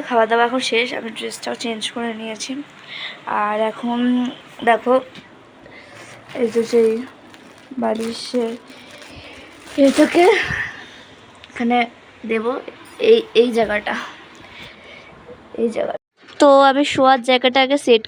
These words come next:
করে নিই, তারপর তোমাদের সাথে আমার দেখা হচ্ছে। পুরোটা ঢেকে দিয়েছি, মা বললে এখানটাও ঢেকে দিতে। ওই যে দেখো, ওকে মারলাম, ঘুমাচ্ছে।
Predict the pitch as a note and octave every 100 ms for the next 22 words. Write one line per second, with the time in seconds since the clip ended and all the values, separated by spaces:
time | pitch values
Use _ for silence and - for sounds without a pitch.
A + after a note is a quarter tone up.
0 | - B3+ C4+ D#4 C#4+ A#3 B3 A#3+ A3+ A3+
1 | - B3 C4+ A3+ G#3+ B3 G#3+ - - -
2 | - _ _ _ _ C#4 C#4 B3+ B3+ B3
3 | C#4+ C4+ B3 A#3+ A#3+ A#3+ D#4 E4+ F4+ -
4 | - - - - - - - B3+ B3 B3+
5 | B3+ C4+ B3 C4 C4+ A#3 A#3 A#3+ - C4
6 | - - - - B3 A#3+ A#3 A3+ A#3 -
7 | A#3+ - A#3+ A3 A#3 A#3 B3 - - -
8 | - - - - - - - B3 A#3+ A3+
9 | - -